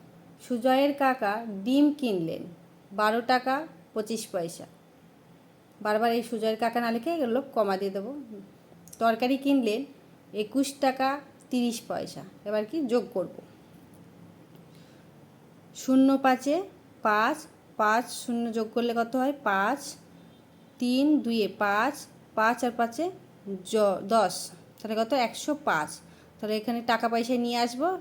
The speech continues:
তাহলে ডান দিক থেকে দু ঘর আগে দশমিক দিলাম, তাহলে দেখো দশমিকের আগেরটা কী হলো? এক হলো। তাহলে কী হলো? এক টাকা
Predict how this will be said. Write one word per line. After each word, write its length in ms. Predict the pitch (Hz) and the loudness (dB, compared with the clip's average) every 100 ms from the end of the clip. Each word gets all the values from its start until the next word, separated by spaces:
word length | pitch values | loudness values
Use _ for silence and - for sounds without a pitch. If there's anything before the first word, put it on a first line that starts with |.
| - | -6
তাহলে 180 | 214 | -2
ডান 180 | 208 208 | 0 0
দিক 160 | 220 233 | -2 -2
থেকে 160 | 240 | -2
দু 120 | 226 233 | -2 0
ঘর 120 | 240 | 0
আগে 160 | 240 | 0
দশমিক 460 | 220 202 - 233 226 | 0 -2 -2 -4 -2
দিলাম, 360 | 247 269 339 381 | -2 0 0 0
তাহলে 220 | 233 208 | -2 0
দেখো 260 | 220 220 | -2 0
দশমিকের 400 | 247 214 220 226 | -2 -2 -2 -2
আগেরটা 260 | 226 220 247 | -2 -2 -4
কী 160 | 240 247 | -4 -2
হলো? 240 | 269 349 | 0 -2
এক 260 | - 202 190 190 | 0 -2 -2 -6
হলো। 160 | 196 175 | -12 -12
তাহলে 420 | - - - 208 | -14 -20 -14 -10
কী 140 | 208 233 | -2 0
হলো? 120 | 269 | 0
এক 380 | - 196 202 202 - | 0 0 0 -4 -4
টাকা 440 | 226 220 269 359 | -4 0 0 0